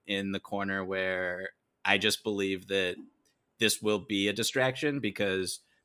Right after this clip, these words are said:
inherently the N B A is a distraction, right? That's, like, what we watch to,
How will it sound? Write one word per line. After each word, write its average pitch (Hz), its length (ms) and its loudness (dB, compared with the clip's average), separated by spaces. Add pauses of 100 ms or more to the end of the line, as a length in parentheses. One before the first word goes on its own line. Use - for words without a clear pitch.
(840)
inherently 113 680 4
the 101 180 2
N 101 120 0
B 101 180 4
A 95 220 4
is - 380 -2
a 101 60 -6
distraction, 92 680 2
right? 90 280 0
That's, 90 220 0
like, 92 220 2
what 95 360 0
we 95 220 2
watch 90 680 0 (100)
to, 87 720 -4